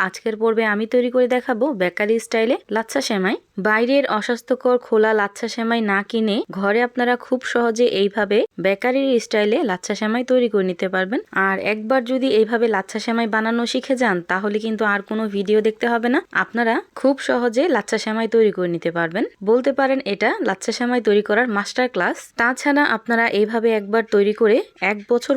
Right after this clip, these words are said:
পর্যন্ত সংরক্ষণ করে রেখে দিতে পারবেন। আর অনেক সময় দেখা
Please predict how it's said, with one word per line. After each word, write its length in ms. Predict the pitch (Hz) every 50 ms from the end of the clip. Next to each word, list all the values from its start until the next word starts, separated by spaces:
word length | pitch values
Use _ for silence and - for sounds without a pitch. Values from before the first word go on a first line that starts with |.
| 247 254
পর্যন্ত 320 | 254 240 233 247 240 220 240 247 -
সংরক্ষণ 400 | 233 208 202 208 202 190 - 214 202
করে 220 | - 220 208 214 214 202
রেখে 180 | 196 196 - 202 202
দিতে 160 | 208 202 208 208
পারবেন। 360 | - 214 208 208 202 254 403 - _ 175 180
আর 80 | 180 180 - 180
অনেক 140 | 196 233 247 - -
সময় 200 | 262 262 262 247 247
দেখা 180 | 247 247 -